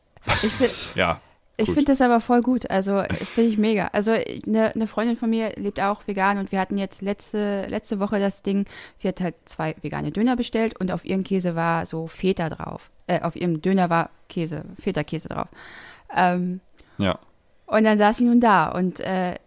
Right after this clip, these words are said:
Speaker 1: ich weiß, ich, ich hätt's nicht essen können. Ich hätte meinen Döner irgendwie jemandem geschenkt, weil ich hab mittlerweile irgendwie so, so einen Ekel davor. Ich krieg's nicht runter. Also es funktioniert nicht. Ich hab in meinem Kopf da
Speaker 2: Mhm,
Speaker 1: irgendwie so eine
Speaker 2: mhm.
Speaker 1: Blockade. Und sie hat's gegessen und ich find das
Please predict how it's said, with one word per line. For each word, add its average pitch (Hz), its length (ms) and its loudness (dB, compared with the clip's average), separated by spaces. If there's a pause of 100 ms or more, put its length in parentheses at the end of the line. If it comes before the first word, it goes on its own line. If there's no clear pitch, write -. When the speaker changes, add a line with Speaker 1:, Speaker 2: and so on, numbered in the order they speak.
(140)
Speaker 1:
ich 214 180 -2
weiß, 226 300 4
ich, - 160 -6 (120)
ich - 160 -4
hätt's - 180 -2
nicht - 160 -2
essen 233 180 -2
können. 165 220 -6
Ich - 120 -6
hätte 208 160 -4
meinen 190 200 0
Döner 196 440 0
irgendwie 196 280 2
jemandem 185 320 -2
geschenkt, 247 500 0 (520)
weil 202 160 2
ich 208 100 -2
hab 226 200 -2
mittlerweile 208 400 2
irgendwie 196 180 -2
so, 185 200 -2
so 185 120 -6
einen 180 160 -2
Ekel 233 240 0
davor. 233 300 -2
Ich - 100 -8
krieg's - 200 -6
nicht - 180 -2
runter. 202 320 -2
Also 175 180 -8
es - 160 -14
funktioniert 220 600 0
nicht. 165 120 -6
Ich - 80 -10
hab 180 60 -6
in 190 80 -4
meinem 196 200 -4
Kopf 220 200 -4
da 214 180 6
Speaker 2:
Mhm, 190 60 2
Speaker 1:
irgendwie 214 180 0
so 196 100 2
eine 196 80 2
Speaker 2:
mhm. 180 60 -2
Speaker 1:
Blockade. 180 560 -2 (340)
Und 208 160 0
sie 233 140 2
hat's - 160 -2
gegessen 226 520 0 (300)
und 196 100 -4
ich 185 120 -10
find 214 160 0
das 202 160 -4